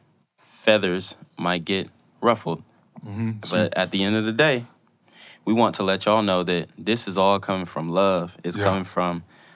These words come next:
Speaker 1: a place of, of truth, you know what I'm saying? It's our truth. It's us giving our straight up and down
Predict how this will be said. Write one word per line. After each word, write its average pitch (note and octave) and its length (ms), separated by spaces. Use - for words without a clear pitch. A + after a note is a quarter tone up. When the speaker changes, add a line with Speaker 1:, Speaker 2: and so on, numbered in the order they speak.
Speaker 1:
a - 60
place F#2+ 480
of, E2+ 520
of E2 440
truth, G#2 380
you F#2+ 160
know F2+ 120
what F2+ 100
I'm F2 80
saying? F2+ 260
It's F2+ 100
our G2+ 220
truth. F2 340
It's - 340
us G#2+ 400
giving F#2 260
our F#2 200
straight G2 360
up F#2+ 180
and G2+ 200
down E2+ 400